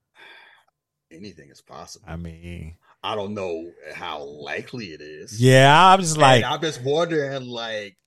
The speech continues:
Speaker 1: what role is he playing?
Speaker 2: I'm guessing he'd be the big bad of it all. I
Speaker 1: I
Speaker 2: guess
Speaker 1: mean,
Speaker 2: it
Speaker 1: people wondering what it is, and it's not the first time Vin Diesel is interested in bringing Robert Downey Junior in to the Fast and Furious universe.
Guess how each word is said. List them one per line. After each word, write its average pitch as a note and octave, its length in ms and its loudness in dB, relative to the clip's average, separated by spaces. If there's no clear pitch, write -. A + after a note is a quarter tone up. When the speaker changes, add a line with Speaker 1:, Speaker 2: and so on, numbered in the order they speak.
Speaker 1:
what G2 260 -18
role G#2+ 880 -16
is G#2 200 -20
he G#2+ 140 -20
playing? A#2 320 -8
Speaker 2:
I'm A#2 140 2
guessing C#3+ 300 4
he'd C#3 140 8
be C3+ 100 8
the C3+ 100 8
big C3+ 240 4
bad D3+ 500 6
of A2 140 -2
it A#2+ 40 4
all. C3 140 8
I A#2 80 6
Speaker 1:
I A#2+ 40 6
Speaker 2:
guess A2+ 180 4
Speaker 1:
mean, B2+ 100 -4
Speaker 2:
it - 20 -16
Speaker 1:
people F#3+ 380 -2
wondering F3 460 -2
what D#3+ 160 -4
it D3+ 100 -10
is, C#3+ 420 -4
and C3+ 180 -10
it's C3+ 120 -12
not B2+ 160 -12
the C#3+ 60 -10
first C3 140 -12
time A2+ 300 -12
Vin B2+ 240 -12
Diesel A#2+ 360 -10
is F#2+ 120 -12
interested G#2+ 540 -14
in F#2+ 100 -18
bringing F#2+ 220 -16
Robert F2 440 -14
Downey F2 280 -14
Junior E2 420 -20
in D#2 280 -20
to - 100 -20
the - 100 -20
Fast F2+ 360 -10
and F2 80 -18
Furious E2 580 -18
universe. D#2+ 640 -20